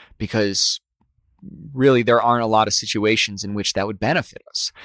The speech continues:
Now, there are some times where we're forced to do that, if I'm backed up against the fence or I'm caught in between natural stepping, things like that. But there really aren't a lot of contexts, um, at least prior to making a grip. So, like, a clinch would be an example, in which case we might square up a little bit.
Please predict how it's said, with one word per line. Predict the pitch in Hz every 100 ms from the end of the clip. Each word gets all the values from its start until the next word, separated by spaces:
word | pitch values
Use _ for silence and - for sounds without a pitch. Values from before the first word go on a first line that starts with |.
| -
Now, | - 127
there | 120 117
are | 110
some | - 143 139
times | 143 120 110 - - _ _
where | 117 110
we're | 104 101
forced | - - 127 190 -
to | -
do | 95
that, | 85 104
if | -
I'm | 98 98 -
backed | 98 95 104
up | 95
against | 90 87 -
the |
fence | - - 101 104 - - - - -
or | 110
I'm | 101
caught | 101 - 117 104 107
in | 110 104
between | 104 - 101 95
natural | 92 104 - 107
stepping, | - - 92 - 95 92
things | 95 - 90 -
like | 98 -
that. | 160 147 123 104 _ - _ _
But | 120
there | - 127
really | 113 147 170 156
aren't | 127 120
a |
lot | 107 107 113
of | 110
contexts, | - 110 104 - 101 98 - - -
um, | 101 92 87 87 - - _ _ -
at | 123
least | 143 147 -
prior | - 120 113
to | 104
making | 101 - 87
a |
grip. | - 107 131 110 -
So, | - 110
like, | 98 90
a | 101
clinch | - 120 98 -
would | 92
be | 92
an | 87
example, | 82 78 78 82 90
in |
which | 92 92
case | 85 80
we | -
might | 87 85
square | - 92
up | 87
a | 92
little | 90
bit. | 95